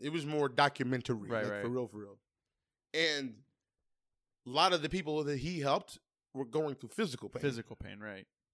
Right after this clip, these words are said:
Speaker 1: And a lot of people
Speaker 2: Like
Speaker 1: he,
Speaker 2: cancer patients
Speaker 1: yeah,
Speaker 2: or
Speaker 1: and I can, I can imagine that.
Speaker 2: disability or whatever.
Speaker 1: Uh, I can imagine that, man. Like, that pain. Now, I mean, there's some people who felt what I just felt in my, this area in their whole body all the time.
Speaker 2: Right.
Speaker 1: That's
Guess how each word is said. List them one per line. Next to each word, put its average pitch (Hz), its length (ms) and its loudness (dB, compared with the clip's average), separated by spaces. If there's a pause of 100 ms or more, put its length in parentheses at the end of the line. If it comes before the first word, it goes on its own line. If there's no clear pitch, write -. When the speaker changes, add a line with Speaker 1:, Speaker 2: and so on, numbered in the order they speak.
(240)
Speaker 1:
And 127 120 -4
a 123 40 -4
lot 147 140 8
of 147 60 6
people 156 200 0
Speaker 2:
Like 139 80 2
Speaker 1:
he, 147 80 0
Speaker 2:
cancer 135 320 2
patients 131 400 0
Speaker 1:
yeah, 180 480 4
Speaker 2:
or 135 140 2
Speaker 1:
and 151 100 6
I 214 80 8
can, 214 140 0
I 175 160 4
can 175 120 -8
imagine 151 220 2
that. 220 120 6
Speaker 2:
disability 123 880 0
or 110 320 -8
whatever. 240 340 0
Speaker 1:
Uh, 247 240 -2
I 247 60 -6
can 214 180 -8
imagine 233 500 -2
that, 113 280 -2
man. 190 300 0
Like, 180 180 0
that 196 200 2
pain. 311 400 0 (280)
Now, 220 160 6
I - 20 6
mean, 233 160 -2
there's 247 180 4
some 262 220 4
people 285 260 2
who 220 140 0
felt - 320 0
what 170 220 2
I 196 140 8
just 190 280 -6
felt 190 220 2
in 165 80 -2
my, 170 180 2 (120)
this 175 220 4
area 214 480 2 (300)
in 160 140 -2
their 151 160 6
whole 170 420 8
body 139 600 4
all 160 340 8
the 151 140 -6
time. 160 640 6 (120)
Speaker 2:
Right. 101 320 -12 (120)
Speaker 1:
That's 190 280 10